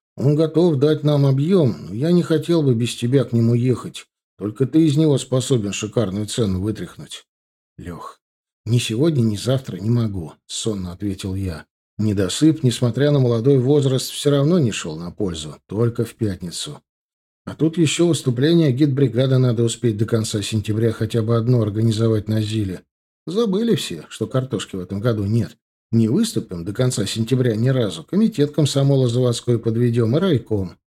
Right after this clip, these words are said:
Можешь помочь? Костенко не приглашаем в этом году, ну её нафиг.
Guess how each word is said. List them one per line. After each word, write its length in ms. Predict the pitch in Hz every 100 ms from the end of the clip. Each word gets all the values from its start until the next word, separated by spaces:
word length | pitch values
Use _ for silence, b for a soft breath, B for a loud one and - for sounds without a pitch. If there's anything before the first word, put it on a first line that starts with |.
| -
Можешь 360 | 127 175 139
помочь? 520 | - 107 104 78 - _ _ _ _ _ _
Костенко 500 | 110 - 165 156 143
не 100 | 139
приглашаем 600 | 139 139 147 139 131 104
в 40 | 92
этом 220 | 95 95
году, 300 | 107 95 95
ну 140 | 147
её 180 | 131 113
нафиг. 480 | 117 101 - -